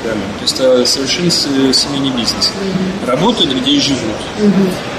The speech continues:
Speaker 1: Э, тут в России это отдельный бизнес,
Speaker 2: Мгм.
Speaker 1: э, в который, э, люди вкладывают, э, всё своё время.
Speaker 2: Мгм.
Speaker 1: Ну, как и во Франции, на самом деле.
Speaker 2: Мгм.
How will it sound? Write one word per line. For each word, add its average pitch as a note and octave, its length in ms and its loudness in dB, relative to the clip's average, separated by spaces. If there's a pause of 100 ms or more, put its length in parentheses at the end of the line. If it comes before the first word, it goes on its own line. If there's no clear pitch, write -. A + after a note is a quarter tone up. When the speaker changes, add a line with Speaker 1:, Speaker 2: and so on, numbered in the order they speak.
(240)
Speaker 1:
Э, A#2 220 2
тут A3 200 2
в D3 120 -4
России G3 560 2
это B2+ 1160 4 (100)
отдельный C#3+ 400 2
бизнес, D#3+ 500 0 (100)
Speaker 2:
Мгм. G3+ 420 2 (240)
Speaker 1:
э, G#2 720 0 (120)
в - 40 -8
который, C3 340 2
э, A2+ 640 -2
люди C3 360 4
вкладывают, C3 720 0 (220)
э, A#2 300 2
всё - 280 0
своё B2+ 300 2
время. D3 400 2 (260)
Speaker 2:
Мгм. G#3 520 0 (380)
Speaker 1:
Ну, D#3+ 60 2
как D#3 220 0
и - 20 2
во B2+ 140 4
Франции, D#3 340 -2
на C3 60 -4
самом C3 240 0
деле. G#3+ 160 4
Speaker 2:
Мгм. A3 200 2